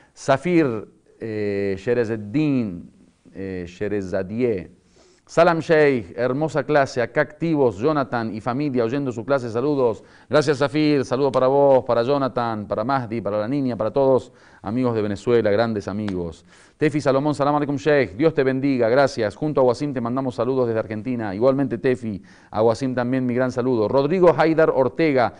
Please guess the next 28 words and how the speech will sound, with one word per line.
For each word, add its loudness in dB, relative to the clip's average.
desde 2
Parral, 4
en -2
la 4
región -4
del 0
Maule, 4
un -2
gran 4
saludo. 2
Un -4
gran 0
saludo 4
para 6
vos, 8
Rodrigo, 4
igualmente, 0
fel-, -6
felicidades -2
para 0
todos -4
ustedes -6
y -12
saludos -4
para -4
toda 0
la 0
gente -10